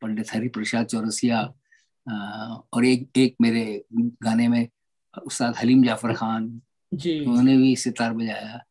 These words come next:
Speaker 1: और, अ, तो बहुत, मतलब, अब ये तो अपने दिग्गज लोग हैं, इनके,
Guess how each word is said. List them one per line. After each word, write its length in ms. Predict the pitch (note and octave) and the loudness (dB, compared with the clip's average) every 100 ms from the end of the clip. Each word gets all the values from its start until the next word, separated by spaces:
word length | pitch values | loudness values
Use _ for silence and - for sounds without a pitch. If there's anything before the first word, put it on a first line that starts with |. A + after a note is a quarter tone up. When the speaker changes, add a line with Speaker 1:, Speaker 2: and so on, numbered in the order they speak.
| _ _ _ - | _ _ _ -4
Speaker 1:
और, 200 | C#3 D3 C#3 | -4 -2 -2
अ, 440 | B2 A#2+ A#2 A2+ - _ _ - | 0 0 -2 -4 -8 _ _ -2
तो 60 | F#3+ | 0
बहुत, 340 | F#3 F#3+ A3 - | 4 4 4 2
मतलब, 360 | - G3+ C#3+ - _ | 0 0 -2 -8 _
अब 120 | - B2+ | -4 0
ये 140 | C#3 | 0
तो 140 | C#3+ D3+ A#2 - | 2 -2 -4 -8
अपने 280 | - D3 D#3+ | -6 0 0
दिग्गज 600 | B2 - A2 A#2 D3 D#3+ | 0 -2 0 4 4 4
लोग 220 | D#3 D#3+ | 4 4
हैं, 220 | C3+ D3+ - _ _ _ _ _ A#3 B3+ C#3+ C#3 D3+ | 4 0 -2 _ _ _ _ _ -14 -6 -4 -2 4
इनके, 320 | D3 C#3+ | 4 4